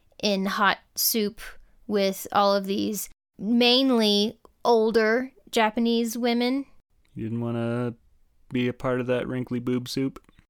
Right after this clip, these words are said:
Speaker 1: No, not particularly. Now, looking back as an adult, I wish I would have, because it would have been such a interesting experience. But I, I can't, I can't go back. I can't go back and change my mind on that.
Speaker 2: That's too bad.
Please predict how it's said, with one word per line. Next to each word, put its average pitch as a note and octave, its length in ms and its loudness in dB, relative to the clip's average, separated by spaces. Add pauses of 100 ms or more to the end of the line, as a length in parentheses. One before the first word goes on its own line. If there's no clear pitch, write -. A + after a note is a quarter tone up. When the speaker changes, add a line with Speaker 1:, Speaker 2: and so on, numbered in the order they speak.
(220)
Speaker 1:
No, D#4 460 2
not D4 240 -2
particularly. B3 800 -2
Now, A#3+ 480 6
looking G#3+ 380 -2
back G#3+ 320 4
as F#3 320 2
an G3+ 180 -2
adult, G#3 500 2
I F#3+ 200 -2 (140)
wish G3+ 400 0
I G3+ 120 -2
would F#3 300 0
have, A3+ 360 0
because G#3 300 -4
it G3 120 -2
would F#3+ 180 -2
have F#3 100 -4
been F#3+ 160 -2
such F#3+ 320 -4
a F#3+ 280 -2 (560)
interesting A3 440 2
experience. G3+ 960 -2 (280)
But F3+ 340 0
I, F#3+ 200 -6 (120)
I F3+ 60 -6
can't, - 340 -8
I - 80 -8
can't F#3 280 -8
go G3+ 100 -8
back. G3+ 340 -6
I - 40 -18
can't - 260 -12
go F#3 100 -8
back F#3+ 300 -10
and G3 220 -8 (180)
change G3 300 -8
my G3 80 -8
mind G3 320 -6
on G3+ 160 -4
that. G3+ 200 -8 (520)
Speaker 2:
That's B2+ 260 -4
too D3 180 2
bad. D#3 480 4